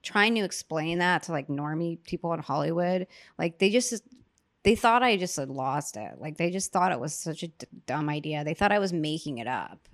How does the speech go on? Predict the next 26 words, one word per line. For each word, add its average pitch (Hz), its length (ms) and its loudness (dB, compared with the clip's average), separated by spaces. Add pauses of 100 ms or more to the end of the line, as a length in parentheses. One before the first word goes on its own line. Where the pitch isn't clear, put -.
They - 80 -2
thought 214 260 8
I 208 60 6
was, 190 160 2
like, 156 160 -2
just 165 160 -6
making 156 480 -4
up 143 140 -4
a 123 60 -4
pretend 131 500 -8
concept. - 760 -8 (420)
And 254 200 4
in 277 40 2
some 302 260 4
ways 202 240 6
I 175 100 6
was, 185 380 6
but, - 220 0 (540)
uh, 139 140 -6 (180)
because, 208 420 0
you 254 140 2
know, 139 240 0
it's - 200 -2
sort 233 160 -2
of 208 100 0
a, 151 280 -2